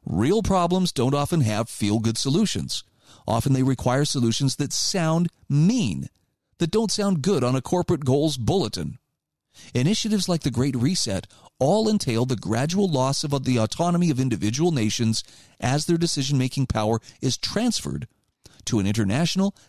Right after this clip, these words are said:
disembodied rule maker. Now, he says it has been without a doubt a globalist fantasy for a long time,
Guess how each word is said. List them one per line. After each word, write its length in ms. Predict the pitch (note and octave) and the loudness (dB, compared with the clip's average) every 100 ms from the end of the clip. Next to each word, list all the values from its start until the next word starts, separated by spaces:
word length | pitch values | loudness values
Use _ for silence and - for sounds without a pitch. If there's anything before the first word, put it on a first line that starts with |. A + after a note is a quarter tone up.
| - | -10
disembodied 800 | A2+ D3+ G3+ F3+ C3 A#2 B2 B2 | -4 -2 0 0 0 0 -2 -2
rule 380 | B2 C3+ D3+ G#2+ | 0 2 2 2
maker. 420 | E2 - - - _ _ _ _ _ _ _ _ _ _ _ _ _ _ _ _ _ _ _ - | -2 -6 -12 -14 _ _ _ _ _ _ _ _ _ _ _ _ _ _ _ _ _ _ _ -2
Now, 60 | |
he 80 | G2+ | 0
says 200 | - A#2 | 0 -2
it 100 | B2 | -2
has 200 | B2+ C#3+ | 0 0
been 200 | D#3 D#3+ | 0 0
without 280 | C#3+ D#3 D3 | 0 0 0
a 60 | C3 | 0
doubt 260 | C#3+ D3+ | 0 0
a 60 | A#2 | -2
globalist 500 | - A2 C3 D#3+ - | -2 0 2 0 0
fantasy 400 | E3+ E3+ C#3 C3 | -2 0 -2 -2
for 180 | C3 A#2 | 0 -2
a 60 | |
long 680 | D#2 D2+ G2 A#2+ C3+ C#3 C#3+ | -2 -2 0 2 2 0 0
time, 400 | - F#3 C3+ C#3 | -2 -2 -2 -4